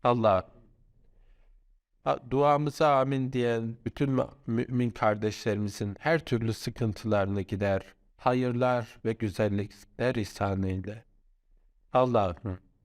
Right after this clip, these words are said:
hastalarımıza şifa ihsan eyle, borçlularımıza edalar ihsan eyle.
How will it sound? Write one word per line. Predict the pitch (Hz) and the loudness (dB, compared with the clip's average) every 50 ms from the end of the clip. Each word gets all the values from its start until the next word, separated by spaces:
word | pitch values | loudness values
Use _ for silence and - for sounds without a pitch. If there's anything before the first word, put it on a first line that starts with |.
| _ _ _ _ _ _ _ _ _ | _ _ _ _ _ _ _ _ _
hastalarımıza | _ - 143 143 139 - - 143 131 131 131 127 127 123 120 117 - 120 117 113 113 - | _ -2 0 0 0 0 0 0 2 4 4 2 2 0 -2 -2 -2 -2 -2 -4 -8 -10
şifa | - - - - 117 101 - - 120 123 120 | -16 -16 -6 -4 -4 -4 -2 0 0 2 2
ihsan | 101 95 - - - 113 107 104 104 | 0 -2 -4 -4 -2 0 0 0 0
eyle, | 101 98 95 90 92 92 92 95 - _ _ _ _ _ _ _ _ _ _ _ _ | 0 -2 -2 -2 -4 -4 -6 -8 -12 _ _ _ _ _ _ _ _ _ _ _ _
borçlularımıza | 131 143 147 139 - - - 160 147 147 143 143 139 139 - - 143 131 120 - - - _ | 2 2 2 0 -4 -8 -4 0 2 2 2 2 -2 -4 -2 0 0 2 2 0 -4 -10 _
edalar | - 113 101 113 107 101 92 92 104 120 139 | -6 -4 0 0 0 0 0 0 0 0 0
ihsan | 139 117 104 - - - 113 101 92 95 | -2 -4 -6 -8 -2 0 0 0 2 0
eyle. | 98 95 95 90 90 92 92 95 95 | -2 -2 -2 -2 -4 -4 -4 -6 -8